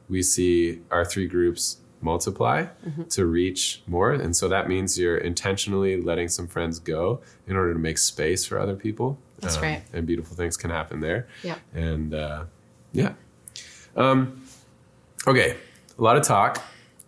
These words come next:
Speaker 1: Why bother with any of this?
Speaker 2: Yep. That's a good question. I think we're, we have to face that in our hearts. Why, like, why bother? Why is this important to me?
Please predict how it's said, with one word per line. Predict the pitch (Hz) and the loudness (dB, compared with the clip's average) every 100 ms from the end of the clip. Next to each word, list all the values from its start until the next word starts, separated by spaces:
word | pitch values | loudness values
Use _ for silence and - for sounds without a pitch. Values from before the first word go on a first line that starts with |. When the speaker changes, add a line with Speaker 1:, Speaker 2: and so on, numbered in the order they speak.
| _ - | _ 0
Speaker 1:
Why | 92 120 131 135 135 | 6 10 10 8 6
bother | 120 104 95 117 104 104 98 | 2 0 4 6 6 6 4
with | 98 90 - | 2 0 -4
any | 107 98 90 | 0 2 2
of | 78 78 | 0 -4
this? | 73 71 - - - - _ - | -4 -2 0 -2 -4 -14 _ -2
Speaker 2:
Yep. | 160 165 - - _ _ _ - - - | 2 2 0 -10 _ _ _ -20 -16 -4
That's | 156 | 0
a | 180 | 4
good | 165 - | 4 4
question. | 165 - 139 139 | 0 0 -4 -2
I | 196 | 4
think | 208 190 | 6 6
we're, | 196 185 185 180 175 - | 6 6 4 2 0 -4
we | 170 | -4
have | 165 | -2
to | 160 | 0
face | 170 165 - | 4 4 4
that | 160 139 - - _ _ - - - - - _ _ _ - | 2 2 0 -14 _ _ -20 -20 -20 -20 -20 _ _ _ 0
in | 160 | 2
our | 147 | 4
hearts. | - - - - - | 2 -4 0 -2 2
Why, | 151 147 | 2 2
like, | 160 151 | 0 2
why | 160 156 | 2 4
bother? | 143 139 139 139 143 | 2 2 0 -2 -2
Why | - 156 | 2 2
is | 151 | 2
this | 151 - | 0 0
important | 147 - 139 117 | 0 -2 -2 -2
to | 160 | -2
me? | 143 143 139 | -2 -4 -6